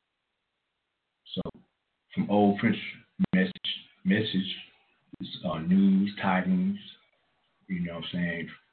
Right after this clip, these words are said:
From medieval, missatinkum, or massaticum, from Latin, missus, a sending away, sending, or dispatching, a throwing, or hurling.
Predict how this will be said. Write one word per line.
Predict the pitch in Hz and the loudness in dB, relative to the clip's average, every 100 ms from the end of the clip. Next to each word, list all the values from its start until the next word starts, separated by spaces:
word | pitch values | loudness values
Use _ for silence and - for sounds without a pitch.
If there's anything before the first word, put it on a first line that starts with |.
| _ | _
From | 92 98 | 4 4
medieval, | 104 95 92 95 95 101 - _ 98 | 4 2 0 0 0 -2 -12 _ 0
missatinkum, | 98 - 104 98 117 117 95 92 107 - _ _ _ _ | 0 2 0 2 2 2 2 0 -2 -8 _ _ _ _
or | - | -6
massaticum, | 82 101 - - - - - 104 113 - - _ _ _ | 0 0 0 -4 -4 -6 0 0 0 -4 -18 _ _ _
from | 90 90 | 0 2
Latin, | 90 - 87 - | 2 0 -4 -6
missus, | - 107 117 - - _ _ _ _ - | -4 -6 -6 -10 -18 _ _ _ _ -12
a | 90 - - | -10 -6 2
sending | 104 92 87 | 2 2 0
away, | 90 92 92 110 - - - | -2 0 -2 -4 -12 -14 -2
sending, | 104 92 95 107 113 | 0 2 2 0 -4
or | - | -6
dispatching, | - - 104 92 - - 196 - - _ _ _ _ _ _ - | -6 -4 0 0 -2 -6 -6 -8 -18 _ _ _ _ _ _ -14
a | 92 | -4
throwing, | 104 95 92 90 | 0 4 4 2
or | |
hurling. | - 113 92 90 104 | 0 2 2 0 -4